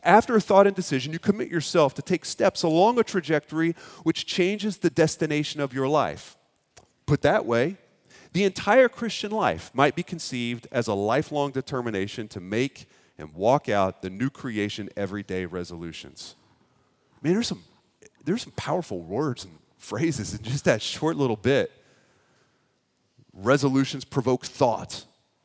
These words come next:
formal expression, life-changing destination,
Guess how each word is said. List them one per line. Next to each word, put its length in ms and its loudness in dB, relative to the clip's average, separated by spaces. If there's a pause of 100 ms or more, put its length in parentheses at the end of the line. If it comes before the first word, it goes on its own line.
(240)
formal 680 2
expression, 840 0 (260)
life-changing 1120 0
destination, 1000 0